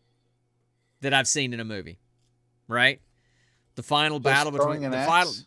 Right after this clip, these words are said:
Speaker 1: the final bal-, battle between, uh, Joe and the bad guy, between Jason Momoa's character and the bad guy.
Speaker 2: Yeah.
Speaker 1: Um, I, I don't wanna spoil it in, in case anybody wants to watch it and see how it ends, but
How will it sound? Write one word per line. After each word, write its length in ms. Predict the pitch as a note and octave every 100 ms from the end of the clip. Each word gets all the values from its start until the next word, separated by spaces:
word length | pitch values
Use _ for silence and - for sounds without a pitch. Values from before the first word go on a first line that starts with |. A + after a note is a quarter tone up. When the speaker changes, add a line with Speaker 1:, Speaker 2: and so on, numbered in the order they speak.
| _
Speaker 1:
the 100 | C3+
final 340 | - D3+ D3+
bal-, 400 | A#2+ B2 C3+ C#3 A#2+
battle 340 | B2+ C#3 C#3
between, 500 | C3 - B2+ B2 A#2 - _ _ _ _ - - -
uh, 340 | A#2+ A2+ G#2 - A#2
Joe 540 | G#2+ B2+ B2+ B2+ B2+ -
and 500 | G#2+ G#2+ G#2 G#2 -
the 100 | G2
bad 240 | A2+ A#2
guy, 200 | A#2+ A#2
between 220 | A2+ G#2+ G#2
Jason 240 | A2+ G#2+
Momoa's 260 | G#2+ G#2+ G#2+
character 280 | A#2 A2 G#2+
and 80 |
the 60 | G2+
bad 220 | G#2 G#2+
guy. 240 | G#2+ A2+ A2+ _
Speaker 2:
Yeah. 260 | A2 G#2+ A2 - - _ _
Speaker 1:
Um, 720 | B2 A#2+ A#2 A2+ G#2+ G2+ F#2+ _ _ _ _ _ -
I, 220 | D3 E3
I 20 | F#3
don't 100 | G3
wanna 120 | C#3+
spoil 420 | - - D3+ E3+
it 180 | A3 - _ _ _ - -
in, 180 | D3 C#3+
in 80 |
case 200 | C#3+ D3
anybody 180 | D3+ D#3
wants 140 | D3 C3+
to 60 |
watch 320 | C3 C#3 C#3 C#3
it 40 |
and 100 | B2
see 140 | D3
how 160 | C3+ B2+
it 60 | B2
ends, 300 | C3 C#3+ C3+ _ _ _
but 460 | A2+ C3+ C3 B2+